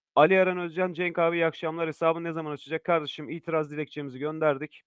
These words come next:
Bekliyoruz. Açılır mı açılmaz mı bilmiyorum. Eee,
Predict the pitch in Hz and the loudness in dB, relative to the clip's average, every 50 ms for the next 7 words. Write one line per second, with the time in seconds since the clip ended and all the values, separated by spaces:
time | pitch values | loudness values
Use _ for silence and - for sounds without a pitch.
0 | _ 160 160 - _ - 127 123 123 135 139 - - - - 151 - - 147 135 | _ -4 -4 -4 _ -8 -6 -6 -6 -6 -10 -14 -10 -8 -8 -8 -8 -8 -8 -8
1 | 131 139 139 135 131 - 135 139 139 131 117 120 127 127 143 139 127 117 110 107 | -6 -6 -6 -6 -8 -10 -6 -6 -4 -4 -6 -8 -10 -10 -10 -10 -8 -8 -8 -8
2 | 113 135 143 _ _ _ _ _ _ _ _ _ 107 110 107 107 104 101 98 95 | -8 -8 -10 _ _ _ _ _ _ _ _ _ -6 -4 -4 -2 -4 -4 -4 -6
3 | 92 92 - | -6 -8 -12